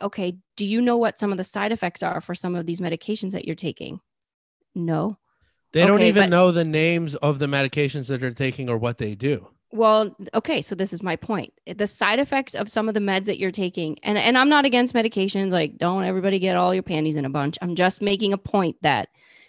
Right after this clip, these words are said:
Speaker 1: people take medications without understanding what it does to their body or the side effects of it, but they won't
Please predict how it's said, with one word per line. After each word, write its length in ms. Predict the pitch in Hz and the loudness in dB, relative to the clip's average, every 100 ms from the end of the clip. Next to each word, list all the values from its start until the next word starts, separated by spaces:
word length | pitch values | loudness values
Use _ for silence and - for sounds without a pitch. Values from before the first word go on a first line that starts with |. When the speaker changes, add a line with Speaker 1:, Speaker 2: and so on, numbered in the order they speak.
| _ - | _ -6
Speaker 1:
people 340 | 220 208 214 | -4 0 -2
take 380 | 208 - 247 262 | -2 0 0 2
medications 680 | 262 233 - 208 196 190 180 | 0 0 0 -2 0 -2 -2
without 340 | 175 180 170 | -2 0 0
understanding 680 | 196 190 190 - 185 180 175 | -2 -4 -4 -4 -2 -2 -2
what 140 | 175 | -2
it 140 | 165 - | -4 -2
does 240 | 185 190 | -2 -2
to 80 | 196 | -4
their 160 | 196 165 | -4 0
body 400 | 175 151 151 - _ _ 185 | 0 0 -4 -8 _ _ -6
or 60 | |
the 80 | 180 | -6
side 300 | - 226 262 | 0 2 4
effects 320 | 214 175 - | 2 -2 -2
of 160 | 156 135 | -2 0
it, 160 | 120 - _ _ - | -4 -8 _ _ -6
but 160 | 202 | -2
they 140 | 208 208 | 2 2
won't 460 | 196 226 262 294 | 4 4 4 2